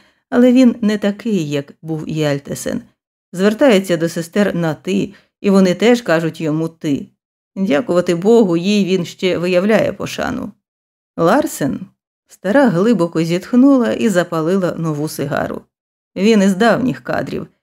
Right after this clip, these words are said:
Яльтесенів помічник, і знав своє місце. Тепер він також запишався. Панна Мадсен мала його за ніщо,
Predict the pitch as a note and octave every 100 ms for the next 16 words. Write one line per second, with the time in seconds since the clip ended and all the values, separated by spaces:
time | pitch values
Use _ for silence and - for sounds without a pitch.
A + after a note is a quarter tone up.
0 | _ - G3 A3+ A3+ F#3 F#3+ E3+ E3+ E3+
1 | F3 D#3 D3+ F3+ F#3+ F3 - _ E3 D#3+
2 | D#3+ F3 C#3 - - - - - - -
3 | - _ _ _ - F3 F3 A#3 G3+ G3+
4 | G#3 G#3+ C4+ F3 - E3 E3+ F3 - F3+
5 | - - - G3+ _ _ _ _ - F#3
6 | E3+ E3 F3 A#3+ A#3+ - E3+ D#3+ F#3+ A3+
7 | F#3+ E3+ F3 F#3 E3+ E3 F3 D#3+ D#3+ -
8 | - -